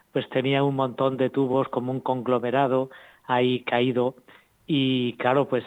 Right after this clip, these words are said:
sabíamos que, que ahí había un órgano, pero lo que no sabíamos era qué cantidad de, del material que había, pues era bueno, estaba en uso, y bueno, pues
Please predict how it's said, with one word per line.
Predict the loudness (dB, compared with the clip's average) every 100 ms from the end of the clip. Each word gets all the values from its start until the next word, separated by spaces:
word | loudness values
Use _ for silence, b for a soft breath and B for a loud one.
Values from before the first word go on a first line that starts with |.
| -2
sabíamos | 0 2 2 2 -2 -2
que, | -2 0 -2 -4
que | -6
ahí | -4 -2 0
había | 0 2 2 2 0 -8 _ -8
un | -4 0
órgano, | 0 0 -2 -2 -6 B B B _
pero | -2 2 4
lo | 2 2
que | 0
no | 0 -2
sabíamos | 0 0 2 0 0 -4 -2
era | 0 2 0 B B B _ _
qué | -2 -2 0
cantidad | -2 -2 0 0 2 2 0
de, | -4 -8 -2 0 0 0 0 0 0 -2 -4 -6
del | -16 -10 -6 -4 -4 -6
material | -4 -2 0 0 2 2 2
que | 0
había, | 2 2 0 -2 B B -20 _
pues | -2 -2 -2
era | -2 0 2 2 2 2 2 2 2 0 -2
bueno, | 0 2 2 2 2
estaba | 0 -2 -2 0 -2 -2
en | -2 -2
uso, | -2 0 -2 B B B B -4
y | 0
bueno, | 2 2 0
pues | 0 0